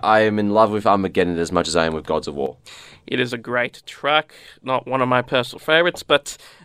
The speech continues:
Speaker 2: then my next one is this, okay. <sighs> Top three was so hard.
Speaker 1: Yeah, top three.
Speaker 2: Rocket for me.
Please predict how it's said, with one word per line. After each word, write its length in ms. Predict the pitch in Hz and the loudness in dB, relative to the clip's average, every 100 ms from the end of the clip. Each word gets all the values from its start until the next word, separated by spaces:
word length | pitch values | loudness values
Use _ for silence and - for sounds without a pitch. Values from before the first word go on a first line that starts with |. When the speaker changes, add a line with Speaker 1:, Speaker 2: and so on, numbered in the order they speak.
| - | -4
Speaker 2:
then 400 | 165 208 185 139 | 2 2 2 -2
my 160 | 147 | 0
next 260 | 156 165 - | 0 -2 -2
one 240 | 156 147 - | 0 -2 -2
is 380 | 160 175 151 - | 0 2 0 -4
this, 280 | 175 175 - | -2 -2 -2
okay. 300 | 147 147 - - _ - - - - - - | -2 0 -4 -8 _ -20 -20 -20 -20 -20 -10
<sighs> 600 | - - - - - - | -6 -4 -6 -10 -14 -8
Top 180 | 160 - | -8 0
three 140 | 170 | 2
was 120 | 139 | 2
so 180 | - 123 | 2 0
hard. 280 | 127 - - - | 2 0 -2 -8
Speaker 1:
Yeah, 140 | 101 | -6
top 220 | 101 110 | -4 -6
three. 240 | - 87 76 _ _ _ _ - | -6 -10 -10 _ _ _ _ -18
Speaker 2:
Rocket 520 | 123 156 151 180 - - - | 0 2 4 0 -2 -12 -10
for 100 | 147 | -4
me. 320 | 135 127 127 | 2 4 2